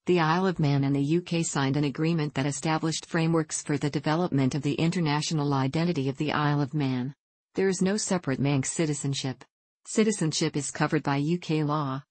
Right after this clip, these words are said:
and Manx people are classed as British citizens. The Isle of Man holds neither membership nor associate membership of the European Union, and lies outside the European Economic Area,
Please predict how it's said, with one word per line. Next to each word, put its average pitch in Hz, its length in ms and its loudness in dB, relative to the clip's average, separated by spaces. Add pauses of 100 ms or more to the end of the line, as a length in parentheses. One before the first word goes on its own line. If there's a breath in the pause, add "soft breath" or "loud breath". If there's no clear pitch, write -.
(120)
and 175 180 2
Manx 180 300 2
people 185 320 0
are 139 160 0
classed 160 460 -2
as 143 120 -2
British 165 300 2
citizens. 131 680 -2 (360)
The 190 180 2
Isle 196 240 2
of 170 140 0
Man 156 240 2
holds 151 360 0
neither 151 300 2
membership 151 560 0
nor 156 200 2
associate 165 600 0
membership 160 560 0
of 143 80 -2
the 151 100 2
European 151 520 2
Union, 147 420 0 (200)
and 170 160 2
lies 160 240 0
outside 147 440 0
the 135 100 0
European 156 600 0
Economic 151 560 0
Area, 143 420 -2